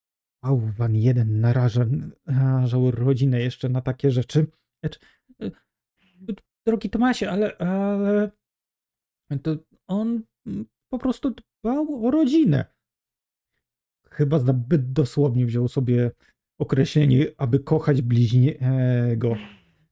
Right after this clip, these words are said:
a szczególnie rodzinę. <clears throat> Dobrze, i tak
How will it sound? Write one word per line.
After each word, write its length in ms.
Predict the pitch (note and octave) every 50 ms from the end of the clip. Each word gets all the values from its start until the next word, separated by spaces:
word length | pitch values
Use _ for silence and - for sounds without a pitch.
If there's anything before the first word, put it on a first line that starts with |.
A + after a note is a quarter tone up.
| _ _ -
a 40 | B2+
szczególnie 440 | - - C3+ A#2 B2 B2+ B2+ B2
rodzinę. 500 | A#2 B2 A#2+ A2 A2+ A#2+ A2+ A2 G#2 A#2 - _
<clears throat> 1600 | A3 - - - - - - _ _ _ _ _ _ _ _ _ _ _ _ _ _ _ _ _ _ _ _ _ _ _ _ -
Dobrze, 360 | C3 C3+ C#3 B2 A2 B2 B2+
i 40 | C3
tak 240 | B2 B2+ - -